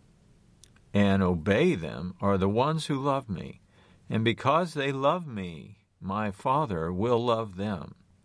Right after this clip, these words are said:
and I will love them and reveal myself to each one of them." Judas,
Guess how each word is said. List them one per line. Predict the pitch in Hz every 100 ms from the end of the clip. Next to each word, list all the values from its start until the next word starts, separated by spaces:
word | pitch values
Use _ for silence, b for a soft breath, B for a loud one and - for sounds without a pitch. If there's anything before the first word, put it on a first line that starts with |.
| _ -
and | 101 95
I | 87 98 147 127 87 98
will | 104 104
love | 110 101 87
them | 87 80 78 95 - _ _
and | 123 127
reveal | 135 110 143 185 139
myself | 90 85 85 - 82 85 -
to | 123 110
each | 131 143 -
one | 113 170
of | 110 67
them." | - - - - _ _ _ - b b b b b b b b b b -
Judas, | 139 147 104 82 104 -